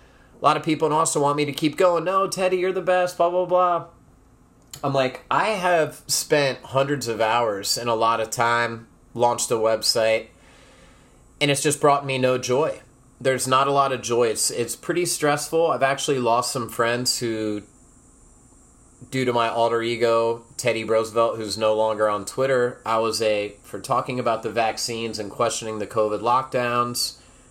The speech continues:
Some of my younger friends said I was a far-right conspiracy person. Not a conspiracy, a far right-wing person.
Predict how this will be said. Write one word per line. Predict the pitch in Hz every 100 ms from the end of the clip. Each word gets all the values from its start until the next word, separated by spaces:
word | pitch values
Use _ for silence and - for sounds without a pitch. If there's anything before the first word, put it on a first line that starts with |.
| - - - - - -
Some | - 143 139
of |
my | 143
younger | 135 135 127
friends | 123 123 117 107 - - - - -
said | - 120
I | 113
was | 107 113
a | 101
far-right | - - 113 110 104 107 104 104 - - _ -
conspiracy | 113 110 - 135 110 - 95 90 - - -
person. | 110 98 - 104
Not | 120 107
a |
conspiracy, | 107 101 - 110 104 107
a | 101
far | - 113 113
right-wing | 110 107 110 113 110 107 107
person. | - 104 101 101 92